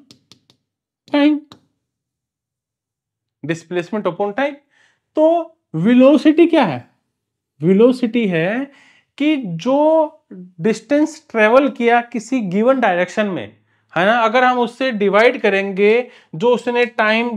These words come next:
टेकन किया, जो इतना टाइम लिया, तो हमारे सामने आ जाएगी वेलोसिटी। वेलोसिटी ड-, स्पीड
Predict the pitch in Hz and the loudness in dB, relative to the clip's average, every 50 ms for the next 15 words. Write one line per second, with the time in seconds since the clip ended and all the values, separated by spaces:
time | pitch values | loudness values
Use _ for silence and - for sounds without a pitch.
0 | - _ - 220 214 220 - 247 247 226 226 - 208 196 202 208 208 220 208 - | -12 _ -2 -2 -2 0 0 -2 -2 -2 -2 -2 0 0 2 2 2 0 -2 -2
1 | - 220 214 208 - 196 185 190 196 196 185 165 165 170 180 190 202 - _ _ | -2 -4 -4 -2 -2 -4 -2 -2 -2 -4 -4 -4 -2 0 0 -2 -4 -8 _ _
2 | _ _ _ _ 202 185 180 170 170 175 175 180 175 156 151 160 156 151 143 131 | _ _ _ _ -4 -4 -2 -2 -2 -2 -4 -6 -6 -6 -6 -6 -6 -8 -8 -8
3 | 123 127 135 147 185 196 180 165 147 143 156 156 156 170 160 214 233 254 226 - | -8 -10 -8 -6 -6 -6 -6 -4 -4 -4 -6 -6 -8 -10 -10 -10 -10 -10 -12 -18
4 | _ _ _ _ - 165 196 208 247 254 233 - 233 220 220 220 226 240 247 254 | _ _ _ _ -8 -6 -4 -4 -4 -4 -6 -8 -10 -8 -6 -6 -6 -6 -6 -6
5 | 220 175 - - - _ - - - _ _ - 233 240 247 247 240 247 - | -6 -8 -10 -12 -14 _ -20 -20 -20 _ _ -4 -2 0 0 0 -2 -4 -10